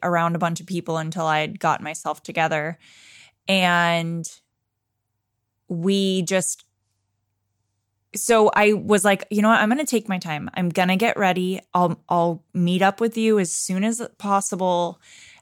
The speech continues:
And then, but that's the difference between Brittany, New Orleans, Brittany, or, um, Dove Mountain, is that I wasn't, like, freaking out about it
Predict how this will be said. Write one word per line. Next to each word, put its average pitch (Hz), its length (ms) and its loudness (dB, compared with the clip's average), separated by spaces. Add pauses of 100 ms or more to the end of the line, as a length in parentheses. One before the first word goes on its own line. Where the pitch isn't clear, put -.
(100)
And 185 220 2
then, 175 580 2 (880)
but 196 240 0
that's - 360 0
the 208 100 2
difference 190 440 -2
between 180 760 -6
Brittany, 175 760 -4
New 185 120 2
Orleans, 170 540 -2
Brittany, 175 320 -4
or, 151 200 -4 (580)
um, 156 580 -2
Dove 175 220 2
Mountain, 165 540 0 (580)
is 190 120 4
that 185 120 4
I 175 80 4
wasn't, 180 540 2
like, 170 380 -8 (540)
freaking 180 480 -4
out 156 220 2
about 240 320 2
it 311 260 -2